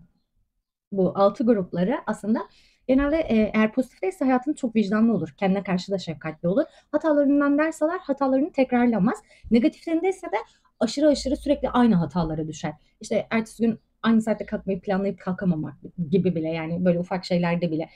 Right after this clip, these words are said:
E, işte gece geç yatıyorsunuz, doğal olarak sabah kalkamayacaksınız. Bunu yapmayacağınıza söz verip ertesi gün tekrar yapıyorsanız gibi ufak hatalardan da bahsediyorum. Sürekli tekrarlanan hayatınızda hatalar varsa hem kalıplar yasasını inceleyin hem de kader yolu planınızın henüz negatifinde ilerliyor olabilirsiniz.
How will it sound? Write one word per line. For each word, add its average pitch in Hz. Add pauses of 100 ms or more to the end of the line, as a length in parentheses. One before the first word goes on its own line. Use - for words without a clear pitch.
(220)
E, 180
işte 190 (200)
gece 190
geç 196
yatıyorsunuz, 190
doğal 180
olarak 185
sabah 185
kalkamayacaksınız. 185 (360)
Bunu 226
yapmayacağınıza 196
söz 208
verip 202
ertesi 190
gün 175
tekrar 175
yapıyorsanız 175
gibi 208
ufak 196
hatalardan 180
da 180
bahsediyorum. 165 (280)
Sürekli 233
tekrarlanan 190
hayatınızda 170
hatalar 226
varsa 247 (300)
hem 247
kalıplar 233
yasasını 269
inceleyin 254
hem 254
de 214
kader 226
yolu 202
planınızın 202
henüz 214
negatifinde 180
ilerliyor 180
olabilirsiniz. 185